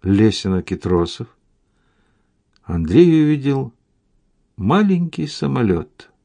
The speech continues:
«Это я его нашёл», сказал Николас. «Самолёт разбился, и его обломки были погребены там, на холме. Я уже четыре месяца работаю на мисс Этель.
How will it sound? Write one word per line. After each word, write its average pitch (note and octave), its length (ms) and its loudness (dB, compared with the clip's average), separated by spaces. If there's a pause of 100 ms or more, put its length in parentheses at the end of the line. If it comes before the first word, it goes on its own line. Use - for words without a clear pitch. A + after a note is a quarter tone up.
(2250)
«Это G#2 180 0
я A2 220 8
его B2 260 8
нашёл», F2+ 460 0 (400)
сказал D#2 420 -6
Николас. C#2+ 600 -8 (1200)
«Самолёт B2+ 500 4
разбился, A#2 680 4
и F2 60 4
его G2+ 300 4
обломки A2 500 4
были A2 280 4
погребены A2 640 2
там, A2+ 480 0 (300)
на G#2 120 0
холме. A2+ 540 2 (220)
Я A#2+ 160 4
уже B2 180 4
четыре G#3+ 560 4
месяца E3 680 6
работаю D#3+ 680 6 (200)
на C#3+ 160 4
мисс A#2 340 4
Этель. D#2 480 0